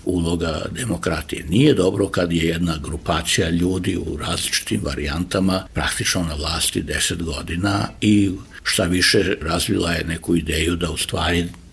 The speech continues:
adekvatne alternative njima nema. To je praktično definicija situacije u kojoj su ljudi neodgovorni. Zato ja mislim da će, nažalost, ili na sreću, sad kako ko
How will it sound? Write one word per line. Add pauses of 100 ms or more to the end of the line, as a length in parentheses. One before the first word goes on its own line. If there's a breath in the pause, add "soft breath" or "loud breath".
adekvatne
alternative
njima
nema. (260)
To
je (200)
praktično
definicija
situacije
u
kojoj
su
ljudi
neodgovorni. (460 loud breath)
Zato
ja
mislim
da
će,
nažalost,
ili
na
sreću,
sad
kako
ko